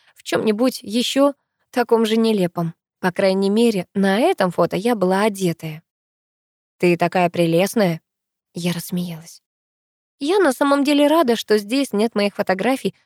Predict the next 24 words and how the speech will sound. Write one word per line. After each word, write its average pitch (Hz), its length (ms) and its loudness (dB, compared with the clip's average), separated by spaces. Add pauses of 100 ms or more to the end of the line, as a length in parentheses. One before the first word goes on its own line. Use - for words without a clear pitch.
в 254 140 -6
неловком 277 480 0
возрасте. 190 560 -4 (220)
Я 226 200 2
умоляла 226 480 2
маму 202 240 2
не 208 160 2
вешать 226 460 0
их 226 120 -2
на 226 180 2
стены 190 420 0
по - 80 -20
всему 202 320 -2
дому. 175 320 0 (380)
Может 302 260 0
быть, 247 200 0
она, 208 140 2
наконец, 214 520 0
меня 214 260 0
послушала?» 208 640 -2 (600)
Я 160 400 -6
посмотрела 170 580 -2
на 170 320 -2 (360)
горку 196 520 0